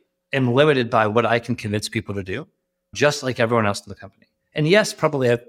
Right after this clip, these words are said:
put the most thought, thought into it. I'm articulate and I can do the right things, but, like, I'm very much limited to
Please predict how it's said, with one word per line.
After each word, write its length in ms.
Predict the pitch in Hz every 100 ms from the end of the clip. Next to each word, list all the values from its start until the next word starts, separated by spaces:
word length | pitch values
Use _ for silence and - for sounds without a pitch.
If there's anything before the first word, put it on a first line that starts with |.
| _
put 140 | -
the 60 | -
most 200 | 113 -
thought, 280 | 139 - -
thought 160 | 160
into 220 | 147 - 147
it. 60 | 104
I'm 80 | 101
articulate 480 | - 180 160 143
and 80 | 110
I 60 | 104
can 100 | 101
do 60 |
the 80 | 110
right 220 | 104 101 -
things, 240 | 143 87
but, 160 | - 107
like, 240 | 95 - _ _ _ _ _ _
I'm 140 | 127
very 160 | 131 175
much 180 | 170 143
limited 300 | 147 135 117
to 380 | - 113 107